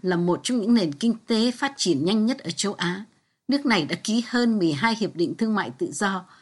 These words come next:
kể cả với Liên hiệp châu Âu và mười một nước tham gia đối tác toàn diện và tiến bộ xuyên Thái Bình Dương. Vẫn theo Reuters, nước Anh và Việt Nam đặt ưu tiên cao cho cuộc chiến chống nạn buôn người và các hoạt động nhập cư bất hợp pháp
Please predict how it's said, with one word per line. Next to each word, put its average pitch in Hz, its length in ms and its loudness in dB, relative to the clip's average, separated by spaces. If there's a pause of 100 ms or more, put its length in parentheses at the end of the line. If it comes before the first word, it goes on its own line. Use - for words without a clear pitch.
(240)
kể 175 120 2
cả 156 400 -2
với 226 140 2
Liên 254 180 2
hiệp 190 200 0
châu 233 140 0
Âu 226 220 0
và 180 140 -4
mười 165 160 2
một 160 280 -4
nước 233 140 0 (120)
tham 208 200 -4
gia 196 200 -2
đối 190 160 -4
tác - 300 -6
toàn 156 180 0
diện 139 300 0 (140)
và 160 120 -4
tiến 214 320 0
bộ 185 180 -4
xuyên 202 320 -4
Thái 202 140 -2
Bình 180 200 -2
Dương. 180 260 0 (840)
Vẫn 220 160 0
theo 240 200 0
Reuters, 220 580 0 (200)
nước 285 240 2
Anh 254 200 2
và 208 100 -2
Việt 147 240 -6
Nam 214 280 -2 (280)
đặt 180 240 2
ưu 262 160 4
tiên 254 300 2
cao 240 440 2
cho 240 180 0
cuộc - 260 -2
chiến 208 360 0
chống 247 240 0
nạn 208 240 0
buôn 214 220 2
người 175 300 0 (280)
và 180 360 2 (140)
các 285 120 0
hoạt 185 180 -2
động 170 260 0
nhập 170 220 0
cư 226 180 2
bất 233 200 -4
hợp 170 140 -6
pháp 233 340 -2